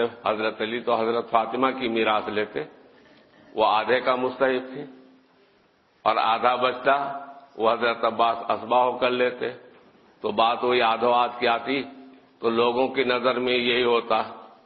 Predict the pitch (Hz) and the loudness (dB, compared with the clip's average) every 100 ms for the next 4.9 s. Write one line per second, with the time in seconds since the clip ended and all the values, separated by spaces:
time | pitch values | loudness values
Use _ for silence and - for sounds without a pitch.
0 | - _ _ _ _ - 110 113 113 120 | -20 _ _ _ _ -4 0 0 0 0
1 | 120 123 113 117 123 120 113 113 117 117 | 0 0 -2 0 0 2 2 2 0 0
2 | 117 120 113 113 110 107 104 104 101 104 | 0 0 2 2 2 2 2 0 -2 -4
3 | 104 - - _ - - - 104 107 117 | -6 -16 -20 _ -20 -20 -6 -2 0 2
4 | 120 - 117 110 110 104 101 98 | 0 0 0 2 -2 0 -2 -2